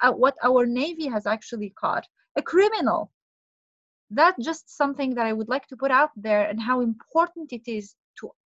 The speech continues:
for us to consider that it's not only about enforcement,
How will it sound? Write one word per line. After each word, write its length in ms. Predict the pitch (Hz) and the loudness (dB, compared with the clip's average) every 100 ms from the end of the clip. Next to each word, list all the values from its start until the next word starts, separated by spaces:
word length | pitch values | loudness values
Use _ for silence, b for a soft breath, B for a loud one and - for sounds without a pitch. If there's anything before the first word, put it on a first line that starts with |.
| _ | _
for 140 | 269 - | 0 2
us 180 | 269 269 | 0 -2
to 100 | - | -10
consider 480 | 226 214 269 240 233 | -8 -6 -6 -6 -4
that 160 | 214 - | -6 -8
it's 220 | 226 - | -12 -6
not 160 | 302 339 | -2 -2
only 220 | 294 247 | -2 -4
about 280 | 208 214 196 | -2 -2 -2
enforcement, 880 | 190 - 226 254 - 196 196 247 | -10 -12 -10 -10 -10 -16 -12 -14